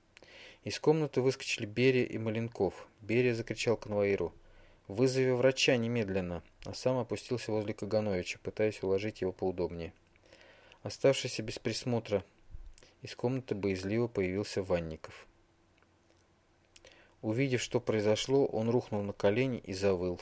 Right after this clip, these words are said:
«Товарищи, простите, я сволочь, я его оклеветал, он не виноват».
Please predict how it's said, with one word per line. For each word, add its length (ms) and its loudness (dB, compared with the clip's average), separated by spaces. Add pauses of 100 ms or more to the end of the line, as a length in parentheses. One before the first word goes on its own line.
(1300)
«Товарищи, 600 8
простите, 640 -4
я 180 0
сволочь, 560 0
я 120 4
его 240 4
оклеветал, 760 0
он 260 0
не 100 -2
виноват». 600 0